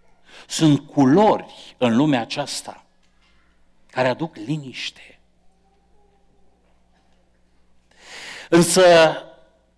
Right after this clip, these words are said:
aș vrea să vă spun că noi, ca ființe umane, am fost creați și am experimentat ce înseamnă starea de liniște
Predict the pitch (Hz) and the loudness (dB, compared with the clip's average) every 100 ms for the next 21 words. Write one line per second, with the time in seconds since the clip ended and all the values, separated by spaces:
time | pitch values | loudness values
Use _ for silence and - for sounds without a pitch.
0 | _ _ _ _ _ _ _ 906 1077 _ | _ _ _ _ _ _ _ _ _ _
1 | _ _ _ _ _ _ - 147 214 240 | _ _ _ _ _ _ -2 2 2 2
2 | 208 185 - 202 180 156 190 196 165 131 | 0 -2 0 0 2 2 2 0 -2 -2
3 | 151 196 196 165 147 151 175 147 135 185 | -2 0 0 0 0 0 0 0 -4 -4
4 | 190 - - 156 175 160 - 147 139 127 | -4 -4 -4 -2 -2 -4 -2 0 0 -2
5 | - 175 - - 170 165 160 156 147 214 | -2 -2 -2 -2 0 2 2 2 0 -4
6 | 220 - 170 143 - 165 156 147 139 - | -6 -8 -10 -8 -4 -4 -2 -2 -4 -6
7 | 165 151 139 127 135 160 123 107 - 110 | -4 -2 -2 -4 -6 -8 -8 -12 -16 -16
8 | 98 | -18